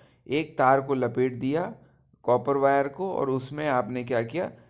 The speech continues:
डीसी सप्लाई दे दी। तो क्या होगा, ये एक इलेक्ट्रोमैग्नेट बन जाएगा, ये एक बहुत बड़ा मैग्नेट बन जाएगा। तो इस विधि को बोलते हैं इंडक्शन मेथड। सिंगल टच मेथड, इसमें क्या होता है, किसी भी पदार्थ में आप चुंबक बार बार लगा के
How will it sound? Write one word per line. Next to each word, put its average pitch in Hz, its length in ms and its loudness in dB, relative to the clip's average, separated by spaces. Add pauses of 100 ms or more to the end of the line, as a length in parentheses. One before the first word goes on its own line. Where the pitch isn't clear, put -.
(200)
डीसी 131 360 -2
सप्लाई 120 480 2
दे 120 160 -2
दी। 123 140 -2
तो 139 160 -6
क्या 139 160 0
होगा, 147 180 2
ये 175 200 -2
एक 180 140 -6
इलेक्ट्रोमैग्नेट 131 840 -2
बन 113 200 -4
जाएगा, 117 240 0
ये 131 180 -2
एक 170 160 -8
बहुत 123 260 -2
बड़ा 113 240 2
मैग्नेट 113 380 -4
बन 110 240 -6
जाएगा। 113 300 -4 (680)
तो 123 60 -6
इस 147 220 -2
विधि 143 220 -2
को 156 120 -4
बोलते 139 300 2
हैं 156 120 -6
इंडक्शन 117 460 -4
मेथड। 113 400 -4 (340)
सिंगल 147 420 -2
टच 165 220 -2
मेथड, 170 360 -6
इसमें 143 420 -8
क्या 147 120 0
होता 147 200 0
है, 170 100 -2
किसी 165 400 -10
भी 165 300 -10 (340)
पदार्थ 135 460 4
में 156 140 -4
आप 147 260 0
चुंबक 147 500 -2
बार 127 220 4
बार 131 140 2
लगा 123 280 0
के 127 280 -6